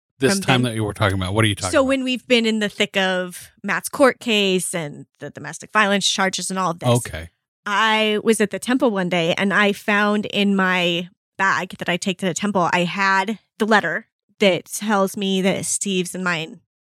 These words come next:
Speaker 2: sealing in the temple is canceled. So our marriage in the temple is canceled. And I wrote about that. And it was interesting because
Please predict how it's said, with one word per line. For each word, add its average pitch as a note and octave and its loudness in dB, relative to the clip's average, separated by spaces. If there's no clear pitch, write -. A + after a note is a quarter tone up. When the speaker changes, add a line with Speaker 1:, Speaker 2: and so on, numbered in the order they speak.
Speaker 2:
sealing G#3+ 0
in - -4
the F#3 2
temple E3 -6
is C#3 -8
canceled. - -14
So A3 0
our G3+ 2
marriage A3 0
in G#3+ -6
the G#3 -2
temple F3+ -4
is F3 -8
canceled. - -10
And G#3+ 0
I G#3+ 4
wrote C#4 6
about G#3+ -2
that. G3 2
And B3 2
it C4+ 4
was C4+ 0
interesting C#4+ 0
because G3 0